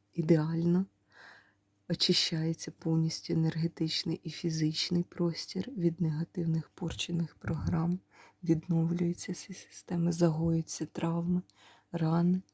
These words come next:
тіло більше не болить. Відкриваєш, нервова система відновлюється. Дороги на здоров'я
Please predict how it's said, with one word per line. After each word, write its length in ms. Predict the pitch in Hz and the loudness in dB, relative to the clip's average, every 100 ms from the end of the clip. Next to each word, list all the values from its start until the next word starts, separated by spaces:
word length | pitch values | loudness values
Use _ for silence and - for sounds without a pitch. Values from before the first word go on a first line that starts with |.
| _ _ - | _ _ -4
тіло 340 | - 170 165 | 4 6 6
більше 540 | 165 165 170 - - | 2 0 0 0 0
не 240 | 170 165 175 | 0 2 2
болить. 580 | 175 175 170 170 - _ _ _ | 2 0 0 -2 -6 _ _ _
Відкриваєш, 720 | - - - - _ _ _ _ _ _ - - | -20 -16 -16 -18 _ _ _ _ _ _ -20 -10
нервова 600 | - - 165 165 165 160 165 | -2 0 0 0 -4 -4 -6
система 680 | - 190 - - 175 170 | -10 -14 -16 -10 -6 -4
відновлюється. 840 | 170 175 - 170 180 185 185 - - _ _ _ _ _ _ _ _ _ _ _ _ - - - _ _ _ _ - - _ _ _ - - _ _ _ _ _ _ _ _ _ _ - | -4 -6 -4 -2 -2 -2 -4 -8 -20 _ _ _ _ _ _ _ _ _ _ _ _ -8 -8 -10 _ _ _ _ -18 -18 _ _ _ -14 -14 _ _ _ _ _ _ _ _ _ _ -6
Дороги 380 | 190 165 - 180 | -4 -2 -4 -4
на 100 | 180 | -4
здоров'я 440 | - - - - | -6 -12 -18 -20